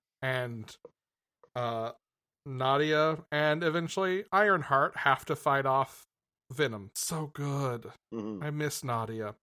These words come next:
Speaker 2: Me too.
Speaker 1: Um, Getting It Together, number three. Uh, the band plays a gig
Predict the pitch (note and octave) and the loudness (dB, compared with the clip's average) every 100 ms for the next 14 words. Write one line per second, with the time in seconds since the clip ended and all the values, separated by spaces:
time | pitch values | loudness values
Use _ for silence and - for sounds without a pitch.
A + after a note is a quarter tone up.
0 | - - _ F#2+ F#2+ E3 E3 E3 D#3+ D#3+ | -20 -20 _ -14 -6 4 6 8 6 4
1 | D3+ - _ - _ _ D#3+ G#3+ B3 A#3+ | -4 -12 _ -20 _ _ 2 4 4 2
2 | - F#3+ A3 G#3 F#3 D3 C#3 F3+ F3+ F3 | -2 2 4 4 4 2 0 0 0 -2
3 | - - F#3+ F3+ E3 D3 B2+ A#2 G#2 _ | -4 -4 2 4 4 0 -4 -10 -14 _
4 | _ _ _ _ _ _ D3 C#3+ D3 E3+ | _ _ _ _ _ _ -2 0 0 -4
5 | C3+ D#3+ E3 C#3 E3+ E3+ F#3+ G#3+ A3 A3 | -4 2 2 2 6 6 8 6 4 -2
6 | G#3 - _ _ _ _ - - G#3 G#3 | -8 -14 _ _ _ _ -12 0 4 6
7 | G3+ A3 G#3+ F3 A3+ G3+ D#3 D3 E3 | 6 4 2 2 2 4 4 0 -2